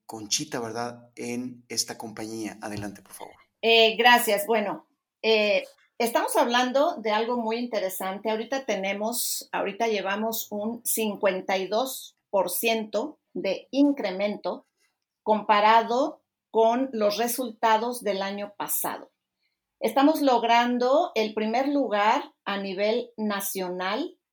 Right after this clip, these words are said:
Speaker 2: y el cuarto lugar a nivel mundial, eh, de la compañía. Y algo que quiero agregar, porque esta parte a mí me quedó muy clara hace tiempo, hace bastantes años yo escuché,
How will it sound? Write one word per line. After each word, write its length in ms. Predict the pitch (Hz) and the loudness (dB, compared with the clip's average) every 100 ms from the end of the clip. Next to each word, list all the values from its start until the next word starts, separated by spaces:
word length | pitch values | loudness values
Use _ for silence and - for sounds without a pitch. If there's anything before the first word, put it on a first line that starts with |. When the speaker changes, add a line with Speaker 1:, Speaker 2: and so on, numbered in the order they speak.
| _ - | _ -2
Speaker 2:
y 140 | 220 | 2
el 200 | 214 214 | 2 2
cuarto 460 | - 254 320 311 302 | 2 4 4 2 -2
lugar 580 | 233 185 190 208 277 302 | 0 0 2 4 2 -2
a 100 | 202 | -6
nivel 500 | 196 190 202 220 226 - | -4 -2 0 2 0 -4
mundial, 680 | 202 185 185 226 208 - - 165 | -4 -2 4 6 6 0 -8 -4
eh, 400 | 180 170 165 - | -2 -2 -6 -10
de 240 | - 175 202 | -8 -2 0
la 180 | 196 - | 0 2
compañía. 720 | 262 254 - 175 175 - - _ - - - _ _ - - | 2 4 2 -2 -2 -6 -10 _ -20 -20 -20 _ _ -20 -8
Y 160 | 254 269 | 6 8
algo 300 | 339 453 440 | 8 6 -2
que 140 | 302 | -4
quiero 300 | 302 285 302 | 0 2 4
agregar, 760 | 269 202 196 190 202 214 277 - | 4 2 2 2 6 6 4 0
porque 640 | 220 196 - 196 185 - - | 0 0 -4 -2 -2 -2 -4
esta 480 | 233 247 311 302 - | -4 -4 -6 -8 -2
parte 320 | 220 208 240 | -2 -2 -4
a 60 | 220 | -4
mí 100 | 214 | -4
me 160 | 233 | -6
quedó 480 | 214 196 202 208 214 | -6 -4 -2 -2 -2
muy 460 | 208 208 240 320 - | -4 0 0 0 -4
clara 540 | 226 196 190 214 277 | -2 0 2 0 -2
hace 380 | 196 190 202 214 | -4 -4 -2 -6
tiempo, 580 | 214 214 202 208 226 - | -6 -4 -4 -2 -2 -2
hace 680 | 247 370 330 302 269 - - _ | -4 -4 -2 0 0 -2 -12 _
bastantes 720 | 185 185 - 247 269 277 277 | -2 -2 -2 -4 -2 -4 -4
años 320 | 208 214 214 | -4 -4 -4
yo 160 | 202 226 | -2 0
escuché, 760 | 254 - 214 - 202 185 - | -2 -8 -10 -8 -4 -4 -4